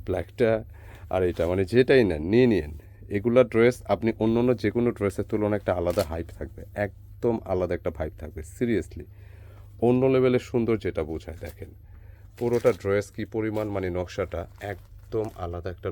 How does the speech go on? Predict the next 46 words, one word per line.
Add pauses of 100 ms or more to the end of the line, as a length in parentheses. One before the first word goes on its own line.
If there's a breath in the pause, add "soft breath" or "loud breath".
নকশা। (480 loud breath)
আর
যে
নকশাগুলো
দেখতে
পাচ্ছেন
এটা
চেস্টে
আপনার
গলাটা
হয়ে
যাবে,
এবং (120)
এইখানে
যে (100)
কাজগুলো
দেখতে
পাচ্ছেন
পুরোটা (100)
কাজ,
এগুলো
কিন্তু
বোরিং
ওয়ার্ক, (580 loud breath)
সুতার
ওয়ার্ক, (140)
বোরিং
ওয়ার্ক, (500 soft breath)
মানে
একটু (120)
কাছাকাছি (100)
আসো,
আমি
একটু (100)
দেখাই, (240)
একটু (100)
দাঁড়াও, (180)
হ্যাঁ (1400 soft breath)
এই
যে (120)
কাজগুলো
কিন্তু
বোরিং
ওয়ার্ক
দেখতে
পাচ্ছেন,